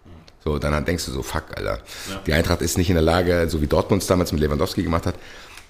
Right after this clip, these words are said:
Speaker 1: die Eintracht kann nicht über andere Wege oder durch ihn amortisieren, was sie da verlieren würde. So, das muss die Eintracht nehmen. Ist aber auch okay, dann haben wir ein bisschen Cash, dann müssen eh viele Leute ersetzen im, im Sommer, da bin ich fest von, davon aus.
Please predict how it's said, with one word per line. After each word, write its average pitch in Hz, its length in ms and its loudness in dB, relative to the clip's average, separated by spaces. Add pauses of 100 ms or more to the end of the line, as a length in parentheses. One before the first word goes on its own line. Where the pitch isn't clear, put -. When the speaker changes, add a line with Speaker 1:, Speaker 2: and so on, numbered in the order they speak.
(420)
Speaker 1:
die 65 120 0
Eintracht 92 480 0
kann 98 380 4
nicht 98 220 4
über 82 200 2
andere 87 320 2
Wege 90 220 4
oder 85 120 2
durch 80 240 0
ihn 92 260 2 (100)
amortisieren, 85 540 2
was 73 100 0
sie 73 80 -6
da 73 100 0
verlieren 76 360 0
würde. 62 280 -4
So, 62 180 -6
das 58 200 -8
muss 76 140 -2
die 80 80 0
Eintracht 73 220 -2
nehmen. 123 300 2 (400)
Ist - 100 -2
aber 110 120 6
auch 110 80 0
okay, 123 360 2
dann 78 140 2
haben 85 80 4
wir 85 80 4
ein 80 40 -2
bisschen 87 200 0
Cash, 101 320 0
dann 76 240 0 (220)
müssen 90 320 0
eh 110 80 4
viele 110 220 2
Leute 107 220 4
ersetzen 104 300 0
im, 98 140 2
im 95 160 2
Sommer, 101 220 4
da 78 120 2
bin 71 160 -2
ich 73 160 -2
fest - 160 -2
von, 87 80 0
davon 73 260 -2
aus. 87 220 0